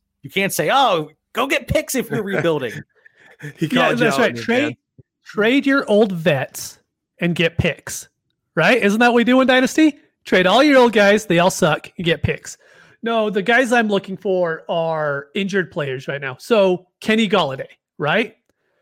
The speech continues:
Speaker 3: We don't know when he's coming back. I think he is a perfect guy to go and try to target right now on a rebuilding team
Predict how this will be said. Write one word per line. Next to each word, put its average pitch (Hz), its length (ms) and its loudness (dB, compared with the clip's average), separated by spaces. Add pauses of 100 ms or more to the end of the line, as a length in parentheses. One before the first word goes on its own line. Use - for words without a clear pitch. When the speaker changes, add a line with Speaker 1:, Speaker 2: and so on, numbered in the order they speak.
(180)
Speaker 3:
We 196 160 2
don't 233 200 2
know 202 120 2
when 202 140 2
he's 175 180 0
coming 156 300 -4
back. - 360 -8 (140)
I 170 140 0
think 202 180 -4
he 208 160 0
is 185 140 2
a 135 80 0 (100)
perfect 190 500 0
guy 160 200 2
to 156 80 -2
go 151 180 0
and 147 80 -6
try 170 140 -2
to 139 80 -6
target 160 400 -2
right 160 200 -2
now 151 260 -2
on 143 120 -2
a 131 60 -6
rebuilding 135 420 -6
team 135 300 -12